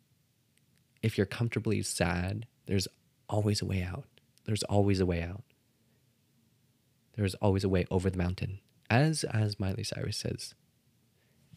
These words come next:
"I live for her." Um, solutions section. We've got a few here. What purpose did you find, and what was the process to find it?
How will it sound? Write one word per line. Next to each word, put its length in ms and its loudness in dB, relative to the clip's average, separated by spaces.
"I 120 4
live 180 2
for 140 -12
her." 520 -6
Um, 600 4
solutions 760 4
section. 600 -2
We've 120 -2
got 180 4
a 40 0
few 240 0
here. 380 0
What 220 6
purpose 360 4
did 180 -2
you 60 -2
find, 500 2
and 120 2
what 120 4
was 140 0
the 80 -2
process 440 -2
to 100 -14
find 260 2
it? 180 -4